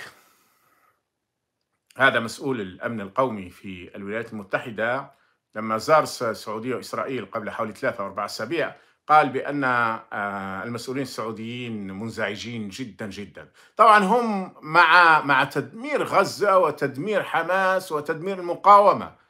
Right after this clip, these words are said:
لكن يرون أن الذي شجعوه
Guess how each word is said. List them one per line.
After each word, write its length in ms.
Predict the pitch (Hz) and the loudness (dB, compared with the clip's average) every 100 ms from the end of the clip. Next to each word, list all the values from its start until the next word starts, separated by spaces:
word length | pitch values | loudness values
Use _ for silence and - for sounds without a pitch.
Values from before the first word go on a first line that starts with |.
| _ _ _ _ _ _ _ _ | _ _ _ _ _ _ _ _
لكن 360 | 123 135 147 143 | -2 0 0 0
يرون 400 | 139 160 208 156 | 2 4 2 0
أن 520 | 139 135 135 120 113 - _ _ _ 110 | -4 -2 0 0 0 -6 _ _ _ -8
الذي 240 | 120 131 | -6 -4
شجعوه 880 | 131 143 110 120 107 160 123 120 - | -4 -4 -2 0 0 0 -2 -4 -12